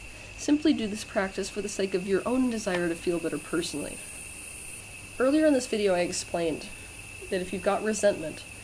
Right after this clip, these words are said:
it is that you are unwilling to accept something that you judge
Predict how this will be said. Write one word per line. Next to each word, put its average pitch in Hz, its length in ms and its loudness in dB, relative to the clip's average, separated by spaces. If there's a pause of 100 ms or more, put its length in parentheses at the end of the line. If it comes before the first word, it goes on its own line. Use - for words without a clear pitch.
(120)
it 175 100 0
is 180 140 2
that - 140 0
you 196 160 4
are 175 120 4
unwilling 196 640 4
to 175 160 -2
accept - 420 0
something 156 480 -6 (460)
that 175 200 -2
you 185 200 2
judge 170 440 2